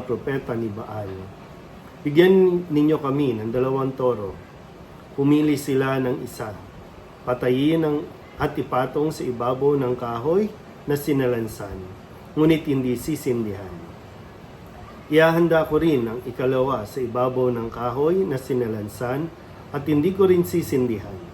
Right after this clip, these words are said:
Tawagin ninyo ang inyong Diyos at tatawagin ko naman ang Panginoon. Ang tumugon sa pamamagitan ng apoy, iyon ang tunay na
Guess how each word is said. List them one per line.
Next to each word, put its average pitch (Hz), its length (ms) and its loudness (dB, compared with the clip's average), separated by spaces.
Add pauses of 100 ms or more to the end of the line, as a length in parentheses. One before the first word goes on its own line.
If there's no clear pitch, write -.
(960)
Tawagin 156 400 6
ninyo 165 400 4
ang 147 80 2
inyong 127 400 2
Diyos 156 400 -2 (240)
at 123 160 -6
tatawagin 127 640 0
ko 165 160 0
naman 117 560 0
ang 123 240 -2
Panginoon. 107 600 -4 (1300)
Ang 165 240 6
tumugon 180 480 6
sa 190 240 0
pamamagitan 131 800 0
ng 123 160 -6
apoy, 131 480 0 (560)
iyon 165 480 4
ang 127 240 0
tunay 127 400 -2
na 107 80 -4